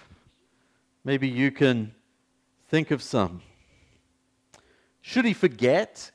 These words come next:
every warning that he's given his Jewish community, um, about the Gentiles?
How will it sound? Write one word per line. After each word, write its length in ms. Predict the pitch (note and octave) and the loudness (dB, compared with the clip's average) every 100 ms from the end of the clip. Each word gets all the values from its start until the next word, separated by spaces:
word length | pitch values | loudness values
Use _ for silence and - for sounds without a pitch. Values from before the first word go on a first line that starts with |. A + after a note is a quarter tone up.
| _ | _
every 320 | D3 D#3+ E3 C#3+ | 0 2 4 2
warning 600 | A#2 C3+ D3+ F3+ G#3 G3 | 6 6 6 4 -2 0
that 140 | D#3 | 0
he's 180 | C3 A2 | 0 -2
given 460 | A#2+ C#3 F#3+ F#3 F3+ _ _ _ | -2 2 2 0 -8 _ _ _
his 180 | B2+ - | -6 -4
Jewish 360 | C#3 D3+ C#3 | 0 0 0
community, 720 | - C3 C#3+ E3 E3+ F3 F3 - _ _ _ _ _ _ | -6 -6 -2 -2 -2 -4 -6 -8 _ _ _ _ _ _
um, 540 | C#3 B2+ B2 A#2 A2+ A#2+ _ | -2 2 2 2 -4 -12 _
about 360 | C3 C#3 C#3 C#3 | 0 4 4 2
the 60 | |
Gentiles? 1000 | A2+ C#3 C#3 C#3+ C#3+ - F3+ - - - | -4 -4 -4 -6 -8 -10 -18 -20 -20 -20